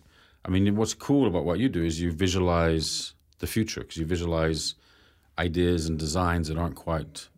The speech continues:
realized. They're not, they're not built. And it's no longer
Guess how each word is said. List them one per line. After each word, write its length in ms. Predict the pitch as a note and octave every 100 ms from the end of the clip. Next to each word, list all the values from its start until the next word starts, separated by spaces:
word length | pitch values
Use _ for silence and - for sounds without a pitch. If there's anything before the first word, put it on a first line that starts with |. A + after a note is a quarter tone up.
| -
realized. 520 | F#2+ G2+ E2+ D2+ D2
They're 80 | F#2+
not, 200 | F#2+ C2+
they're 100 | F2+
not 320 | F#2 F2+ D2+
built. 380 | D#2+ F#2 - - - -
And 100 | G2+
it's 100 | F2+
no 120 | B2
longer 640 | A#2 A2 G#2 G2 F#2+ F2+